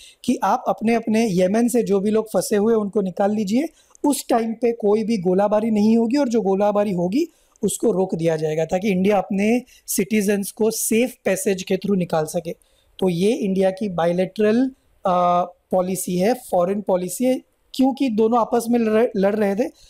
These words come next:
but दोनों कंट्रीज ने इंडिया को सपोर्ट किया था कि आप अपने सिटीजन्स को आराम से निकाल लीजिए। और साथ साथ में देखिए, हमने नौ सौ साइड almost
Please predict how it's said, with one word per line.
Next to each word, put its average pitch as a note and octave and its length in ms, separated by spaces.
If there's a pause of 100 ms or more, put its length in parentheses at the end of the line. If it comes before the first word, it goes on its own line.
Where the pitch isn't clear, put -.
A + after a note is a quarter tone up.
(220)
but G3+ 120
दोनों F#3+ 400
कंट्रीज A3+ 460
ने A3 100
इंडिया G3 240
को G#3+ 140
सपोर्ट G#3 420
किया G#3+ 180
था C4+ 180 (340)
कि A#3 180
आप G3+ 200
अपने C4+ 340
सिटीजन्स G3+ 580
को A3 100
आराम F#3 240
से G#3+ 120
निकाल G3 260
लीजिए। G#3 240
और D4 80
साथ G#3+ 280
साथ A3+ 300
में D#3+ 140 (320)
देखिए, G#3+ 180
हमने A#3+ 240
नौ G#3+ 240
सौ B3 180
साइड A3 200
almost G#3+ 500